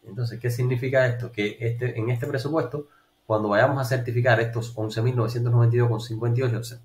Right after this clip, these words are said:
o sea, a facturarlo, evidentemente nos va a hacer un incremento por haber y descuentos de uno punto cuarenta y cuatro. O sea, este valor se va a convertir en ese número por uno punto cuarenta y cuatro, y es el resultado que va a llegar a la factura, ¿vale?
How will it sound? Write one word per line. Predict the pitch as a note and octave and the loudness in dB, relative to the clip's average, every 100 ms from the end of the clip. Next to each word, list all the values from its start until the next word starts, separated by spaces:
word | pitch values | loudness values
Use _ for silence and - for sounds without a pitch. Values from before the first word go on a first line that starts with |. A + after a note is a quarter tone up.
| - | -6
o | G#2 | -2
sea, | B2+ - - | 0 -2 -4
a | F#2 | -4
facturarlo, | F#2+ - A2 C3+ D3 D3+ - _ _ _ _ | -4 -4 2 2 2 -2 -8 _ _ _ _
evidentemente | A#2 B2 B2 C3 C3 C3 | 4 4 4 0 0 0
nos | A#2 A2 | 0 2
va | B2 | 0
a | B2 | 0
hacer | A#2+ B2+ | -4 -4
un | B2+ - _ | -4 -8 _
incremento | B2+ B2 A#2+ A#2+ C3 A2 | -4 -2 2 2 2 0
por | G2+ G#2 | -2 0
haber | A2 | 0
y | B2+ | 0
descuentos | A#2 B2+ C3 C#3 | 0 -2 -2 -2
de | A#2+ - | -2 -2
uno | A2 G#2 | -6 -6
punto | A2 A2 | -8 -6
cuarenta | G#2+ G#2 G2 | -4 -4 -6
y | |
cuatro. | F#2 E2 - | -8 -10 -10
O | |
sea, | F2+ | -16
este | - | -14
valor | F#2+ G2+ A2 | -8 -6 -6
se | G#2+ | -6
va | G2+ | -8
a | |
convertir | G#2 G#2+ - A#2+ - _ _ _ | -8 -10 -4 -4 -6 _ _ _
en | G2+ G2+ G2+ | -8 -8 -8
ese | - F#2 A2 | -18 -12 -4
número | B2+ D3 - | -2 -2 -2
por | B2 A#2+ - | -2 -2 -4
uno | G2+ | -10
punto | G2 G#2+ A2 | -8 -6 -2
cuarenta | G#2+ G2+ F#2+ | -2 -2 -2
y | |
cuatro, | G2 F2+ | -4 -2
y | F#2+ | -6
es | G#2+ | -8
el | A2 | -14
resultado | - G#2 G2+ A#2+ C3+ - | -10 -10 0 0 0 -4
que | A2 | -4
va | G#2 | -2
a | |
llegar | G#2+ G#2 | 0 0
a | |
la | G#2+ | 0
factura, | F#2 F2 - E2+ | -2 -6 -10 -6
¿vale? | F2 D3 | -2 -2